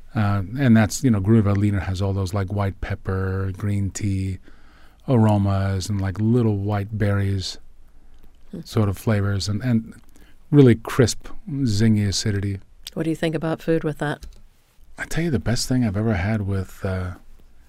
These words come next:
Speaker 1: Grüner Veltliner, summertime,
Speaker 2: Mm-hmm.
Speaker 1: like, cold,
Speaker 2: Peaches.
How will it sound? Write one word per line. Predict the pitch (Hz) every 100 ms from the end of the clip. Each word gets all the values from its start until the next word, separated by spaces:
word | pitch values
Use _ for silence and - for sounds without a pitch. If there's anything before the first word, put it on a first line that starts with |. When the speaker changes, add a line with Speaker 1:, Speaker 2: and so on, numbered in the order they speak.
| - -
Speaker 1:
Grüner | - 120
Veltliner, | 113 117 107 113 147 143 - - -
summertime, | - 110 127 113 127 139 147 - - -
Speaker 2:
Mm-hmm. | 180 165 185 - - - - - - - -
Speaker 1:
like, | 98 - - - - -
cold, | - - 143
Speaker 2:
Peaches. | - - 131